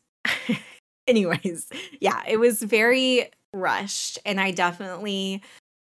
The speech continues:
feel like, um, it was,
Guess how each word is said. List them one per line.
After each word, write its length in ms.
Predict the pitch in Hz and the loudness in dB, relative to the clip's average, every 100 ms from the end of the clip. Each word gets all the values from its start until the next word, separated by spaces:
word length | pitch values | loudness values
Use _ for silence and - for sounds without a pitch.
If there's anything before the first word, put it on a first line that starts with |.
| _ | _
feel 540 | 240 220 214 214 208 180 | 2 4 6 6 4 4
like, 540 | 175 165 165 - - - | 2 2 0 -6 -16 -12
um, 640 | 180 175 165 165 170 202 - _ _ _ _ _ _ _ _ 196 | -8 -8 -8 -10 -12 -14 -18 _ _ _ _ _ _ _ _ -4
it 360 | 175 170 - | -2 -2 -4
was, 840 | 180 175 170 165 165 170 202 - | 0 2 2 2 0 -4 -8 -10